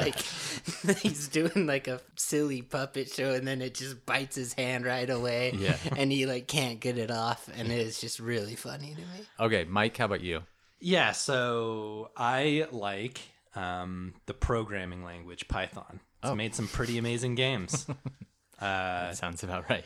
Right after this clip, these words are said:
Speaker 3: Civilization four, anybody?
Speaker 2: Uh, never
Speaker 3: Sims
Speaker 2: played it.
Speaker 3: four?
Speaker 2: I, I am familiar with it, but
Speaker 3: Anybody?
Speaker 2: never played it.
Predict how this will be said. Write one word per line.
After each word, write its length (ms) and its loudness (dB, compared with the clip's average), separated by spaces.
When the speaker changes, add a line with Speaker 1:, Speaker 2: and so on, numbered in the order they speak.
Speaker 3:
Civilization 720 4
four, 460 4
anybody? 560 4
Speaker 2:
Uh, 60 -6
never 100 -2
Speaker 3:
Sims 440 6
Speaker 2:
played 100 2
it. 20 -2
Speaker 3:
four? 460 4
Speaker 2:
I, 180 0
I 100 0
am 140 0
familiar 440 2
with 200 -2
it, 220 -4
but 60 -6
Speaker 3:
Anybody? 480 -2
Speaker 2:
never 260 -2
played 280 -8
it. 100 -10